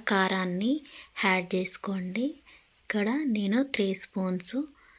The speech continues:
తీసుకుంటున్నాను. రుచికి సరిపడా సాల్ట్ వన్ అండ్ హాఫ్ స్పూను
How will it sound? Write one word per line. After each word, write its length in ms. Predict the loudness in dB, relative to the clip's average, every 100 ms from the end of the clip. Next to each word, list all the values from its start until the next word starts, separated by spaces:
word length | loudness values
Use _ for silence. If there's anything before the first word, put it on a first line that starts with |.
| _ -4
తీసుకుంటున్నాను. 1080 | 2 4 4 2 -2 -4 -4 -4 -4 -4 -4 -6 _ -20 -20 _ _ _ _ _ _ _ _
రుచికి 460 | -4 4 4 4 2
సరిపడా 580 | 2 0 -2 -2 0 0 -2 -8 -20 _ _ 8
సాల్ట్ 560 | 8 8 2 -4 -2 -2 0 -2
వన్ 200 | -2 0
అండ్ 220 | 0 0
హాఫ్ 260 | 0 2 8
స్పూను 540 | 8 6 -2 0 0